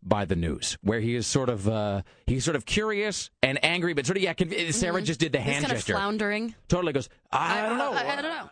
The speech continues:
Speaker 1: I just, uh, it doesn't make a lot of sense." And he's kind of doing the thing of, like, putting his hands up like he's doing a miniature version of the Y M C A dance. And he goes,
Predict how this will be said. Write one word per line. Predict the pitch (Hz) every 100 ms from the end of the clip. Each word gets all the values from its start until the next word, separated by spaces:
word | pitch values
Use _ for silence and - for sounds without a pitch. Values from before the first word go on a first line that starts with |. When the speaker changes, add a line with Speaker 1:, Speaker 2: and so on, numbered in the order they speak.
| - 202
Speaker 1:
I |
just, | 170 165 -
uh, |
it | 196 190 196 208 202 220 220 226
doesn't | 262
make | 262
a |
lot | 254
of | 214
sense." | -
And | 175
he's | 175 -
kind | 208
of |
doing | 196 190
the |
thing | 170 190
of, | 147
like, | 139
putting | - 208
his | 190
hands | 190 196
up | 196
like | 151 139 147
he's | 131
doing | 160 139
a | 135
miniature | 127 147 160 - 165
version | 131 147 135 135
of | 104
the | 104
Y | 104 120
M | 127 123
C | - 113 104
A | 117
dance. | 131 131 -
And | - -
he | 135
goes, | 131